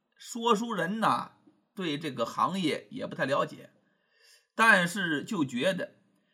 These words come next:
这个每天百分之十的滞纳金，这个额度好像有点过高吧，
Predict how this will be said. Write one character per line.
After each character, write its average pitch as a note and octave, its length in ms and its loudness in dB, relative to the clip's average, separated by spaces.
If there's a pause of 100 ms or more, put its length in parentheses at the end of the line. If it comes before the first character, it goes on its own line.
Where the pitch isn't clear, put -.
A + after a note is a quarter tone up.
(200)
这 A#3+ 80 -6
个 A#3 120 6
每 C3+ 500 2
天 B3+ 500 4
百 F2+ 400 0
分 A#3+ 280 -2
之 A#3+ 220 -2
十 A#3+ 480 -4
的 C4+ 160 6
滞 F#3+ 360 -2
纳 F3 340 6
金， B3+ 460 -4 (260)
这 B3 100 -4
个 F#3 120 0
额 D3+ 360 -2 (280)
度 F4+ 320 -4 (1700)
好 - 420 0
像 C#3+ 840 6 (300)
有 D#3 260 -2
点 - 160 -2
过 G3+ 320 0
高 F3 320 2
吧， - 300 -10